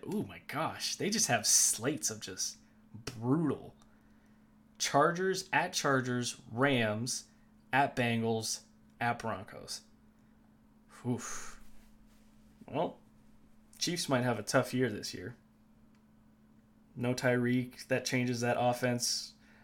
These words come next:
I don't care what anybody says. You can't just throw another fast guy into an offense and expect them to produce the same way Tyreek can. It doesn't work like that. Um, hmm.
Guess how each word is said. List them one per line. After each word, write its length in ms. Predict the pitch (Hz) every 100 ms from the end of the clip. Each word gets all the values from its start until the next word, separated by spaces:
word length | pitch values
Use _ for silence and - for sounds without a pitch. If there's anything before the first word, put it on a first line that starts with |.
| -
I 60 |
don't 80 | 123
care 140 | - 120
what 100 | 120
anybody 280 | 123 120
says. 300 | 120 117 113
You 60 | 117
can't 220 | 131 113
just 200 | 127 -
throw 200 | 127 120
another 260 | 123 120 120
fast 400 | - 120 117 -
guy 160 | 117
into 260 | 117 113 120
an 60 | 104
offense 400 | 110 113 107 107
and 60 |
expect 360 | 107 - 110 -
them 140 | 107
to 100 | 104
produce 380 | 104 107 104 -
the 60 | -
same 220 | - 104
way 100 | 101
Tyreek 400 | - 101 90 -
can. 220 | - - - - - - - - - -
It 120 | - -
doesn't 320 | 123 113 104
work 200 | 85 -
like 180 | - -
that. 280 | - 71 - - - - - - - _
Um, 680 | - 117 117 117 117 113 113 - - - - - - - - - - - - _ -
hmm. 140 | 156